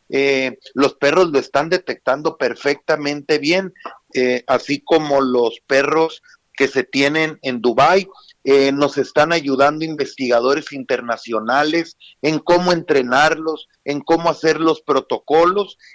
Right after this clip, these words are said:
y, eh, pues la verdad ha sido un éxito, y ya estamos a menos de tres semanas para llevarlos a los centros antifipas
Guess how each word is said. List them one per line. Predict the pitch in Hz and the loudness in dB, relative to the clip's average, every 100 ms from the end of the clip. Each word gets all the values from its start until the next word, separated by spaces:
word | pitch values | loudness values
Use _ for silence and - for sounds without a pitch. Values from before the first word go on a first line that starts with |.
| _ | _
y, | 135 185 208 - _ _ | -4 -2 -2 -8 _ _
eh, | 139 135 135 127 - | 2 4 2 0 -2
pues | 151 | 0
la | 135 | 2
verdad | 131 123 143 | 2 2 0
ha | 160 | 0
sido | 160 160 | -2 -2
un | 156 151 | -2 -4
éxito, | 190 - 220 - 220 - - _ | -4 -8 -10 -8 -8 -12 -20 _
y | - 135 | -6 0
ya | 156 165 | 2 4
estamos | 170 - 170 170 180 196 190 - _ _ _ - | 0 0 2 2 0 -4 -4 -12 _ _ _ -2
a | 135 131 127 | 2 2 0
menos | 131 160 190 196 | -4 -4 -2 -2
de | 147 | -4
tres | 139 151 170 170 | -4 -2 -2 -4
semanas | 196 175 170 151 165 - _ _ _ - | -4 0 0 -2 -10 -14 _ _ _ -2
para | 143 143 | 0 0
llevarlos | 135 135 147 165 170 | 0 0 0 -2 -6
a | 143 | -8
los | 127 - | -8 -4
centros | 147 151 165 165 | -6 -4 -6 -4
antifipas | 165 160 - 160 - 170 - 139 127 | -6 -6 -8 -8 -2 -2 -2 -6 -8